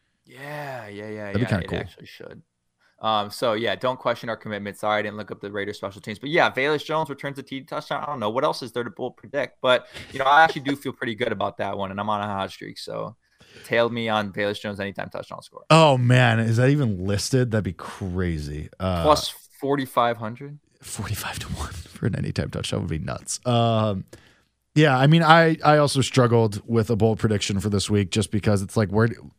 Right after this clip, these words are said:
Speaker 2: it's so hard to say. Um, so you know what? With the trade deadline coming up,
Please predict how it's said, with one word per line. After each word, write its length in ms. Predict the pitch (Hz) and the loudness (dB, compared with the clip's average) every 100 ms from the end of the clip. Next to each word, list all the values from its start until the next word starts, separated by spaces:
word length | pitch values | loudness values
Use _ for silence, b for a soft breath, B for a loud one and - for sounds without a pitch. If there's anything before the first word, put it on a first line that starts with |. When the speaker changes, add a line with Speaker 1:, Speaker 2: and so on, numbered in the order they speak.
| - | -8
Speaker 2:
it's 380 | 110 110 117 - | -4 4 4 6
so 200 | 127 110 | 4 6
hard 240 | 113 110 | 4 4
to 60 | 101 | 2
say. 380 | - 101 90 87 B B B | 2 4 2 0 B B B
Um, 320 | 131 131 131 | 4 6 4
so 180 | 135 180 | 4 6
you 100 | 185 | 6
know 140 | 214 254 | 8 8
what? 320 | 185 175 - _ _ _ _ _ _ _ _ _ _ _ - | 8 6 0 _ _ _ _ _ _ _ _ _ _ _ 4
With 160 | 160 | 4
the 60 | 175 | 6
trade 240 | - 170 | 6 6
deadline 340 | 156 151 139 139 | 8 6 4 6
coming 260 | 131 117 | 4 6
up, 260 | 101 101 | 4 2